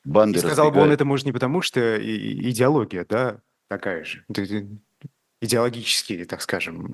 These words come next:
Speaker 2: м, понимает его, но потому что, потому что кровью
Speaker 1: Банды
Speaker 2: обмазан
Speaker 1: раз-,
Speaker 2: тоже.
Speaker 1: банды разбегаются очень быстро. Банды разбегаются очень быстро.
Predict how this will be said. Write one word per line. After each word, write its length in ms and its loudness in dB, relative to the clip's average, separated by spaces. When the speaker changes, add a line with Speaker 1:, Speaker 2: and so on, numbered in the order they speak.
Speaker 2:
м, 40 -12
понимает 500 -2
его, 220 -2
но 220 -2
потому 340 -2
что, 480 -2
потому 300 4
что 160 0
кровью 260 8
Speaker 1:
Банды 140 8
Speaker 2:
обмазан 280 4
Speaker 1:
раз-, 40 -10
Speaker 2:
тоже. 200 -6
Speaker 1:
банды 340 8
разбегаются 760 -2
очень 280 -8
быстро. 340 -8
Банды 340 6
разбегаются 600 2
очень 260 -6
быстро. 340 -10